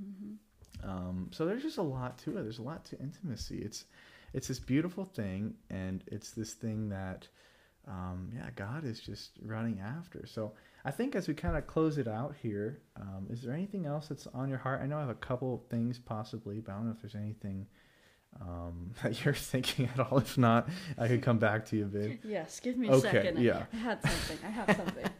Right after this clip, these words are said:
Speaker 2: Um, there's a lot to talk about, first off. You know, we're gonna, I'm so excited for these episodes, and, and just know that there is an open invitation for, for this presence just to be, um, presence of God just to be in your life. You know, he,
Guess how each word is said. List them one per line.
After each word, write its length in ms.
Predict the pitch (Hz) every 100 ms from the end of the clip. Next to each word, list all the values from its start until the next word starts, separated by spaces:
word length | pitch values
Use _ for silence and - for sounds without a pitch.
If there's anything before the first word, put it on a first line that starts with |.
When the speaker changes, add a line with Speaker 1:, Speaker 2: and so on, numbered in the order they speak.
| 185 - 180 - 220 220 180 -
Speaker 2:
Um, 340 | 95 95 98 85
there's 180 | 208 269
a 40 |
lot 220 | 220 202
to 60 | -
talk 280 | 127 120 120
about, 280 | 95 -
first 280 | - 107 -
off. 200 | - 98
You 100 | 110
know, 100 | 101 107
we're 100 | 160
gonna, 240 | 180 160
I'm 280 | 131 147 110
so 180 | - 151
excited 320 | - 117 117
for 80 | 120
these 120 | 110
episodes, 600 | 104 110 - 101 101 104 -
and, 220 | 120 117 - - -
and 100 | 160
just 220 | 208 285 165
know 200 | 160 170
that 420 | 120 98 92 - - - - _ _ -
there 180 | 120 147
is 260 | 151 165
an 80 | 156
open 300 | 117 117 123
invitation 840 | 117 110 - 113 107 - 156 165 180 _ _ -
for, 600 | - 113 107 101 98 - _ _ _ _
for 140 | 123
this 200 | 110 101
presence 640 | - - 127 131 123 98 -
just 320 | 113 110 -
to 80 | 110
be, 480 | 107 104 101 101 - -
um, 180 | 92 92
presence 360 | - 185 208 170
of 120 | 120
God 240 | 113 113
just 160 | 104 -
to 60 | 107
be 220 | 107 98
in 120 | 107
your 140 | 107 98
life. 440 | 95 - 101 - -
You 140 | 107
know, 160 | 101 98
he, 300 | 113 156